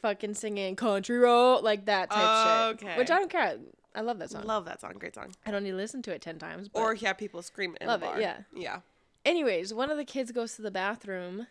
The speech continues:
Speaker 1: where one of my coworkers, who is Latino, he's in there, and he was on the phone,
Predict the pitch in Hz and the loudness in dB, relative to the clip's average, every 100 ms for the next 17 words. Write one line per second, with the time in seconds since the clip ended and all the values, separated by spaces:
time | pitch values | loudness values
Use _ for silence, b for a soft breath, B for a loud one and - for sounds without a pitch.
0 | _ - 208 196 190 - 208 208 208 214 | _ -6 -2 0 -2 -4 -6 -4 -4 -6
1 | - 330 302 208 190 180 208 233 - - | -4 -4 -4 -6 -6 -6 -6 -10 -14 -6
2 | 226 208 185 190 277 233 160 247 _ _ | -6 -4 -6 -8 -8 -8 -8 -10 _ _
3 | - 208 208 240 220 156 190 - b b | -12 -12 -6 -6 -4 -6 -10 -14 b b
4 | b b b - 202 202 226 214 214 202 | b b b -4 -4 -2 -4 -4 -4 -6
5 | - 277 180 - | -6 -6 -6 -12